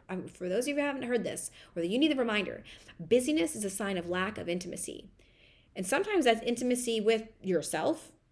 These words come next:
maybe your husband, your kids, God, you know, spending quiet time. We stay busy so that we don't have to have that intimacy sometimes. And I think social media can keep us really busy. You s-, have you ever gone to a restaurant and you see everybody's heads are down and they're all looking at their phones, even people on dates? You know, it's like, what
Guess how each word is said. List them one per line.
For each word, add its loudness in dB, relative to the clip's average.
maybe 0
your 2
husband, -2
your -6
kids, 4
God, 0
you 0
know, 2
spending 0
quiet 0
time. -2
We 2
stay 0
busy 0
so -4
that 0
we -2
don't -2
have -8
to -8
have -6
that -8
intimacy -4
sometimes. -8
And 2
I -2
think -4
social 0
media 0
can -4
keep -4
us -4
really 0
busy. -2
You -2
s-, -6
have 0
you 6
ever 4
gone 2
to 0
a 2
restaurant 2
and -2
you 0
see -6
everybody's 0
heads -4
are 4
down 2
and 0
they're -4
all 2
looking -2
at -4
their 2
phones, -4
even -2
people -2
on -2
dates? 0
You 0
know, -2
it's -4
like, -4
what 0